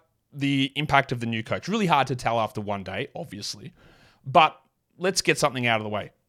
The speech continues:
Was Jordan Poole good? Like, yes? Maybe? Like, I think he was better. Twenty-eight minutes, eighteen, two and two, two steals, two blocks, and two threes, fifty percent shooting. Honestly, what more could I ask for? Well, I could ask for a lot more, but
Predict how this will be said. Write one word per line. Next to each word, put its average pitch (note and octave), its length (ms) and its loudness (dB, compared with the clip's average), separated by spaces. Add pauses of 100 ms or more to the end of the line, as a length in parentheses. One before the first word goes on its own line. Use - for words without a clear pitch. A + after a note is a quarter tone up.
(160)
Was C#3+ 160 -2
Jordan G3 300 4
Poole F3 220 -2
good? A3 280 -2 (1120)
Like, - 160 -20
yes? - 520 -10 (840)
Maybe? D4 380 -6 (400)
Like, - 180 -8
I - 80 -2
think A#3 160 -2
he B3+ 120 -6
was D#3+ 180 0
better. C3+ 400 0 (880)
Twenty-eight F#3+ 320 6
minutes, C#3 420 2
eighteen, E3+ 460 2
two D#3 180 2
and C#3+ 120 0
two, C3 260 0
two F#3 180 0
steals, C#3+ 320 2
two D3+ 160 2
blocks, C3 280 2
and A#2+ 120 -2
two B2 140 -2
threes, A#2+ 340 0
fifty C3 180 -4
percent A#2+ 300 -4
shooting. A2 380 0
Honestly, F3 400 0 (960)
what C3+ 220 -2
more C3+ 120 0
could B2+ 140 -2
I B2 60 4
ask B2 220 2
for? G2+ 280 -8
Well, A#2+ 240 2
I B2 60 -2
could C3 100 0
ask B2 160 2
for G#2 60 -4
a G2+ 40 -2
lot A#2 140 0
more, G#2 160 -6
but A2+ 240 -2